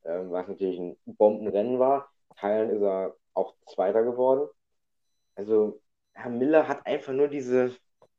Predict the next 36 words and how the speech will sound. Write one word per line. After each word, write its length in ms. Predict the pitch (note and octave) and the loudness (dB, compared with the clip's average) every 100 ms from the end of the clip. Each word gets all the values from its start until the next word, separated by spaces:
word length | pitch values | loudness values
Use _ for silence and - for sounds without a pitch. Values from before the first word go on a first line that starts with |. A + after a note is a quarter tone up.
| _ _ _ _ _ _ | _ _ _ _ _ _
ja, 120 | G2+ G2+ | -4 -4
wie 80 | |
du 80 | B2 | 0
sagst, 320 | A2+ B2 - | 2 2 0
so, 280 | - A2 G2+ | -2 0 0
so, 100 | G2+ | -6
der 220 | - G2+ | -6 -4
ist 160 | C#3+ - | -4 0
so, 400 | C3 A2 G2+ - _ _ - | 2 4 2 -2 _ _ -10
so 140 | - | -8
ab 140 | A#2 | -4
und 140 | - A#2+ | -4 -4
zu 240 | - F3 | -2 0
nur 240 | E3 A2+ F2+ | 4 4 4
da. 360 | F#2 F2+ F2+ - | 0 0 -4 -12
Ich 140 | - | -6
meine, 220 | G#2+ A2 | -2 -2
so 80 | G#2 | -2
Bagnaia, 400 | G2+ G2 G2+ C3 | -2 -2 0 0
der 100 | A#2+ | 0
ist 160 | A2 G2+ | 0 -4
eigentlich 220 | A#2 A2 | -8 -6
schon 180 | A#2 G#2 | -6 -2
immer 220 | C3 D3 | 2 4
da, 240 | D3 C#3+ | 4 4
aber 180 | G#2+ A2+ | 2 0
so 100 | A2 | 0
Miller, 360 | G#2+ B2+ C#3+ C3 | 0 2 0 0
der 160 | G2 | -6
hat 80 | B2+ | -6
halt 180 | B2+ A2 | -4 -4
mal 100 | G2+ | -4
gute 300 | C3 D3 C3 | 2 4 6
Rennen, 180 | C3 B2+ | 2 -2
mal 140 | G#2 | -6
schlechte. 520 | - B2 B2+ - C#3 | 2 2 2 -2 -4